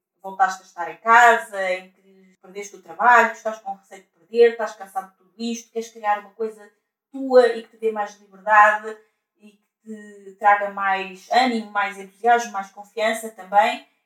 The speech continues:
E este episódio vai ajudar-te especificamente nisso, porque ele vai falar sobre mentalidade empreendedora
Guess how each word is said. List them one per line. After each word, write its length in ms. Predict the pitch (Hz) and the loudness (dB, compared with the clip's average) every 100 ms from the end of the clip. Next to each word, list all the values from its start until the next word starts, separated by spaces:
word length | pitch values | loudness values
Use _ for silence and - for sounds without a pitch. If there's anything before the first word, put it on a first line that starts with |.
| _ _ | _ _
E 300 | 226 240 - | -8 -8 -4
este 220 | 220 220 226 | -4 -4 -12
episódio 680 | 220 - 196 202 220 220 | -20 -4 -2 -2 -6 -10
vai 320 | 214 202 208 208 | -4 -4 -4 -10
ajudar-te 540 | 196 185 196 185 185 | -20 -6 -2 -2 -4
especificamente 840 | _ _ 196 196 196 196 190 190 202 | _ _ _ _ _ -20 -18 -18 -10
nisso, 480 | 226 233 - 285 _ _ _ | -10 -10 -16 -20 _ _ _
porque 220 | 202 - | _ -12
ele 160 | 196 190 | -12 -6
vai 440 | 190 185 185 - _ _ _ - | -2 0 -2 -8 _ _ _ -12
falar 460 | 185 180 170 - - | -2 0 0 -4 -14
sobre 320 | 185 165 160 185 | -14 -12 -16 -12
mentalidade 680 | 220 220 208 196 196 185 | -12 -10 -12 0 0 0
empreendedora 720 | 185 _ 185 180 214 240 269 | -6 _ -20 -8 4 4 4